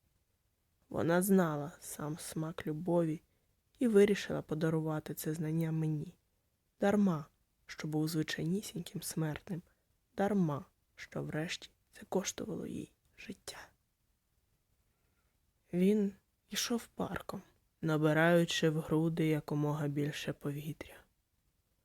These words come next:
В кишені тяжіла металева ноша, спусковий гачок якої злегка врізався у вказівний палець.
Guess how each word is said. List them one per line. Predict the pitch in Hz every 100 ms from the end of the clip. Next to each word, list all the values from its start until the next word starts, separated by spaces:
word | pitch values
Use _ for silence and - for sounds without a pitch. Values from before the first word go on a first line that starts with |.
| _ _ _ _ _
В |
кишені | - 185 - 190 214 214 226 _ -
тяжіла | - 208 220 226 220
металева | 190 165 160 165 170
ноша, | 175 165 143 - - 226 -
спусковий | - - - - - - 127 156
гачок | 165 156 - - 165 170 - -
якої | 151 147 - - 165 160 151
злегка | 147 151 156 -
врізався | 156 165 151 151 143 - 151
у |
вказівний | 151 - 160 147 143
палець. | 147 - - - 226 -